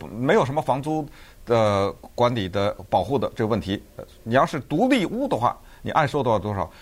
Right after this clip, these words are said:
如果你是康-，<laughs> condo的话，不受，不受房租保护法的限制，这是第二。第三，就是一旦一个房客从我的公寓里面，刚才说的所有的都是控制的公寓，对吧？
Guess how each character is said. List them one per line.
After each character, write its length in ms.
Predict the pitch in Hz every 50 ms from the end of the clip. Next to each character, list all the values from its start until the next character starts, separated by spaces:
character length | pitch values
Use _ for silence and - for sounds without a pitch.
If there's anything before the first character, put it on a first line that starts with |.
| - -
如 120 | - 190
果 120 | 233 240 165
你 80 | 123
是 160 | 117 - 135
康-， 360 | 127 - - - 254 262 220 113 - - -
<laughs> 60 | -
condo 380 | - - - 247 254 220 190 127
的 80 | 104 110
话， 160 | 113 - - - - -
不 80 | - 135
受， 220 | - 196 - - - - - - - - - - -
不 80 | -
受 220 | 135 - 170 123 113 - - - - -
房 160 | - 123 120
租 120 | 117 135 120
保 140 | 131 -
护 100 | 127 123
法 160 | 113 98 87 90
的 40 |
限 200 | 92 - 131 101
制， 120 | 90 104 - -
这 100 | 117 101
是 40 |
第 120 | 90 - 156
二。 160 | 151 131 - - - - - -
第 120 | - 196 170
三， 260 | - 208 208 214 208 - - - - - -
就 140 | - 175 156
是 200 | 113 131 127 - 98 101 107 - -
一 120 | - 156 226
旦 220 | 226 294 240 180
一 100 | 165 208
个 100 | 202 185
房 220 | - - 131 180
客 160 | 208 - 226 170
从 220 | - 180 202 202
我 120 | 139 117
的 120 | 110 127 -
公 340 | - - 302 302 294 294 285 -
寓 260 | 247 285 311 262 - - - - - - - - -
里 140 | - 113 98
面， 240 | 90 107 117 - - - - - - - - -
刚 140 | - 175 175
才 100 | 185 175
说 180 | - 185 180
的 80 | 135 127
所 180 | - - 185
有 60 | 214 -
的 120 | 117 110
都 160 | - - 170
是 80 | 151 143
控 220 | - - 175 131
制 80 | 107 113
的 80 | 107
公 200 | 101 156 165 190
寓， 120 | 190 156 110
对 120 | 98 120
吧？ 160 | 101 110 104